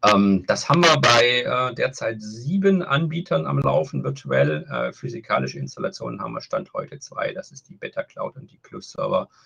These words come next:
äh, die wir beide sehr intensiv nutzen.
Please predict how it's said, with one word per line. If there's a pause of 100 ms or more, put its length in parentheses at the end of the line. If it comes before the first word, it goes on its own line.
(420)
äh,
die
wir
beide
sehr
intensiv (440)
nutzen.